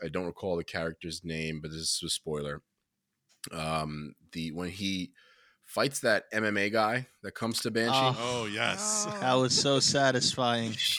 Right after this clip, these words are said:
Speaker 1: Yeah, that jerk who, like, hurt that poor woman, abused that poor woman. Like, he's basically, he's a womanizer, he's a jerk, he assaults women, this M M A guy, he beats people up for no reason. He's, like, basically the worst kind of person. And he's just bullying people. And then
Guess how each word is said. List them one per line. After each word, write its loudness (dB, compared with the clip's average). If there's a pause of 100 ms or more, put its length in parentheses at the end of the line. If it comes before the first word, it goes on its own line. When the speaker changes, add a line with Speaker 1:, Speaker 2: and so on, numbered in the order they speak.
Speaker 1:
Yeah, 6
that 4
jerk 2
who, -2
like, -2 (180)
hurt -2
that -2
poor -4
woman, -2
abused -6
that -4
poor -6
woman. -4
Like, -4
he's -6
basically, -4
he's -4
a -4
womanizer, 2
he's -4
a -6
jerk, 0
he -8
assaults -4
women, -4
this -6
M -4
M -4
A -2
guy, -2
he -4
beats -6
people -6
up -4
for -8
no -4
reason. -4
He's, -8
like, -6 (200)
basically -2
the -4
worst -2
kind -4
of -12
person. -6 (640)
And -4
he's -6
just -8
bullying 2
people. -6
And -4
then 0